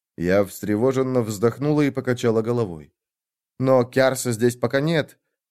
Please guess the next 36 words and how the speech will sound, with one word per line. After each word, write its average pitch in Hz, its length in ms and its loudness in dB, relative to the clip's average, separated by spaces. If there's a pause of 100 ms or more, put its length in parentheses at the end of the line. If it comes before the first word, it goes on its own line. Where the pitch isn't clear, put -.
(120)
А 113 120 2
ты 123 140 -2
как-то 143 320 0
слишком 151 480 0
уверен 160 380 0
в - 60 -16
себе 156 300 0
для 151 160 0
человека, 127 460 0
у 147 140 2
которого 135 420 0
мало 135 300 2
союзников 135 680 0
в 95 220 -8
городе, 127 400 0
окружённом 131 600 -2
врагами. 135 540 -2 (480)
На 123 120 2
твоём 123 300 4
месте 127 340 0
я 127 120 4
бы 120 140 0
прекратила 131 600 0
сажать 107 340 0
визирей 110 400 0
в 98 60 -8
тюрьму, 123 320 0
чтобы 113 320 2
они 123 180 0
не 120 100 0
увидели 123 420 0
своё 117 280 0
спасение 131 560 0
в 117 60 -2
руках 120 320 0
чужака». 139 560 -4